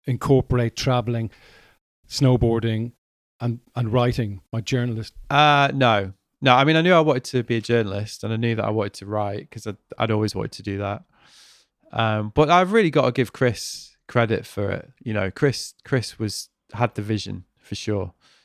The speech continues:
Speaker 2: You know, like, he, 'cause he's older than me, and he had a good career as a snowboarder, so he'd already worked all that stuff out. He'd already worked out how to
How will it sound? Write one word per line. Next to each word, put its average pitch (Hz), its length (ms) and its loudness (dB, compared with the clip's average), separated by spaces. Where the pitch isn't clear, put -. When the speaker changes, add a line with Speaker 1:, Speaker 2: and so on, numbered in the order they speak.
Speaker 2:
You - 120 -8
know, - 140 -12
like, 117 260 0
he, 151 180 0
'cause - 240 -4
he's 226 200 0
older 175 300 4
than 107 320 -2
me, 101 400 -4
and 143 140 2
he 180 100 4
had 170 180 6
a 143 40 0
good - 320 0
career 127 320 4
as 110 120 -2
a 107 40 -12
snowboarder, 107 580 -2
so 131 140 -4
he'd 156 220 2
already 139 280 4
worked 117 360 0
all 117 80 2
that 107 160 -2
stuff - 240 -6
out. 110 240 4
He'd 123 180 -2
already 110 520 -2
worked 113 380 0
out 113 340 4
how 110 180 2
to 101 200 -12